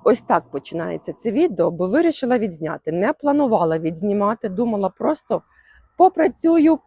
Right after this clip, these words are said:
пострижу туї, нікому нічого не покажу. Але ні, одну тую почала стригти і вирішила все ж таки: «Ну як, ну як, я ж блогер, я ж всім все показую, ну як це не показати?» Ні,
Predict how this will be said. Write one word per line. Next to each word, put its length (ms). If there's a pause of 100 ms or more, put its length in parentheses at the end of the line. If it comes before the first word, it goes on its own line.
пострижу 680
туї, 520
нікому 480
нічого 440
не 120
покажу. 580 (280)
Але 340
ні, 300 (760)
одну 340
тую 340
почала 440
стригти 540 (800)
і 140
вирішила 500
все 200
ж 100
таки: 220
«Ну 120
як, 400
ну 120
як, 420
я 140
ж 120
блогер, 460
я 160
ж 140
всім 320
все 240
показую, 760
ну 140
як 280
це 120
не 140
показати?» 800
Ні, 320